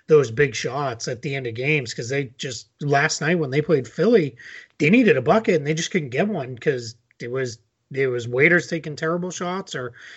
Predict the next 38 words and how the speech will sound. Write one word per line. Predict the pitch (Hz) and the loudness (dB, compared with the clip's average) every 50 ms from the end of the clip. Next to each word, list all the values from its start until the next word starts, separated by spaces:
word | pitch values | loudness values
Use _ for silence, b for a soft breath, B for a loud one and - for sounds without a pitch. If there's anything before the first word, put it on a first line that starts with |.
| B B | B B
you | - 147 143 | -2 -2 0
know, | 131 120 113 - | 0 -2 -6 -6
Wade, | 117 120 135 156 180 180 156 127 117 113 _ _ _ - | -4 0 4 4 4 4 2 0 -4 -14 _ _ _ -6
you | 143 147 139 | 0 0 0
know, | 127 | 0
taking | 120 - - 143 - - 127 110 | 0 -2 -4 -4 -4 -4 -12 -12
contested | - 135 120 110 - 147 156 - - 160 127 113 113 | -14 -16 -16 -8 -6 -6 -6 -6 -6 -10 -10 -10 -6
looks. | 123 151 156 156 156 - - | -2 -2 -2 -2 -4 -8 -10
So | - 120 113 | -8 -8 -6
that's, | 120 131 135 131 - - - | -6 -6 -8 -10 -12 -14 -8
you | 151 135 | -6 -6
know, | 127 117 | -4 -4
really | 110 127 151 170 170 156 135 120 113 B B B B B B B B | 0 2 2 2 2 2 -2 -4 -8 B B B B B B B B
not, | 135 156 165 147 | 2 2 2 4
not | 147 156 175 165 | 4 4 4 6
where | 165 175 180 | 6 4 4
you | 165 160 | 4 2
wanna | 147 151 147 139 | 2 0 0 -2
be, | 131 143 156 143 127 110 - _ _ _ | 0 0 0 0 -2 -6 -10 _ _ _
you | - 143 143 | -4 -2 -2
know, | 139 | -2
at | 127 120 | -2 -2
this | 151 135 - | -4 -8 -4
point, | - - 151 143 131 127 127 127 | 2 4 4 4 2 -4 -6 -8
um, | 123 123 120 117 117 113 _ B B B B B B B - | -8 -8 -8 -10 -12 -14 _ B B B B B B B -2
you | 143 139 | -2 0
know, | 131 123 120 117 117 _ - | 0 0 -4 -6 -10 _ -12
you | - 135 135 135 | -8 -2 0 0
know, | 135 127 | 0 0
in | 127 127 | -4 -6
the | 123 117 | -6 -4
season, | - 160 170 180 160 156 135 120 | 0 2 2 4 4 4 2 2
still | - - - 156 135 131 | -6 -8 -6 -4 -4 -2
kinda | - 165 147 139 123 113 | -2 -2 -2 -2 -4 -8
searching | 113 - - 151 143 - 156 131 | -8 -4 -2 -2 -2 -2 -4 -6
out | 131 139 139 131 | -4 -4 -6 -6
for | - - 127 | -8 -8 -10
that, | 120 120 120 117 | -8 -8 -10 -10